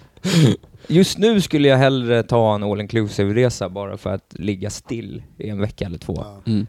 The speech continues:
Speaker 2: Men överlag så skulle jag väl säga att jag är mer sugen på att backpacka. Men jag har liksom aldrig gjort någon sån resa. Det är ju typ nästan ovanligt i vår generation. Hur gammal är du?
Speaker 1: Tjugonio.
Speaker 2: Och du är?
Speaker 3: Trettiotvå.
Speaker 2: Trettiotvå. Ja, jag är tjugosju, liksom.
Speaker 3: Ja.
Speaker 2: Så att nästan alla som man känner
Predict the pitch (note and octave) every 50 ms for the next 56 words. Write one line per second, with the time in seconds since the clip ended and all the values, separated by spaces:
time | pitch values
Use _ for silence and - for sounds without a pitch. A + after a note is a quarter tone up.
0 | _ - A2 A2 A2+ A2+ D#2 A#2+ A#2 A2+ A#2+ B2 C3 C#3+ C#3 B2+ A#2 - - G#2+
1 | G2 - - - G2 F#2 F2+ F2+ F2+ F2+ - - - - - - - - - -
2 | - - - F#2 F#2+ - - - - - - G2 G2 G2 - - - F#2+ F#2 G2
3 | - - - G2 G2 G#2 - - - A2+ A2 - - - A2 A#2 B2+ D3 D3 -
4 | C#3+ C#3+ D#3 D#3 - - - - A#2+ A2 - G2+ F#2+ F#2+ G#2 G#2+ G#2 - - B2
5 | A#2+ A#2 - - A2 G#2+ A2 A#2 A#2 - C#3 A#2+ - - B2+ - A2+ - G#2 G#2+
6 | G2+ G2+ G#2+ D3+ D3 C#3 A#2+ - F#2+ F#2+ F#2+ F2+ C#2 - - _ _ _ _ _
7 | _ _ _ _ _ - - G#2+ G#2 G#2+ G2+ - B2 - B2 C3+ C#3 C#3+ C#3 C3+
8 | C#3 C#3 C3 - - - - - - _ _ - - - - A2+ A#2 A2+ A#2 B2+
9 | B2 A#2+ A2 - - - - - - G#2+ A2 A2 A2 G#2 G#2+ G#2+ G#2 G#2 G#2+ B2
10 | - G#2+ - - A2+ G#2+ G2+ - _ - A2+ G#2+ - - G2 F#2 - F#2+ A2+ A#2+
11 | B2+ B2 A#2 A2 - - A2 - B2 A2+ G2+ E2+ - - - - G#2 G2 F#2+ -
12 | - A#2 A2+ A#2+ B2+ C3 B2+ - - E3+ E3+ D#3+ C#3+ C3+ C#3 D#3 D#3+ C#3+ - B2+
13 | A#2 A2 A2 G#2+ A2+ C#3+ C#3+ C#3 B2 A2 G#2 G2+ G2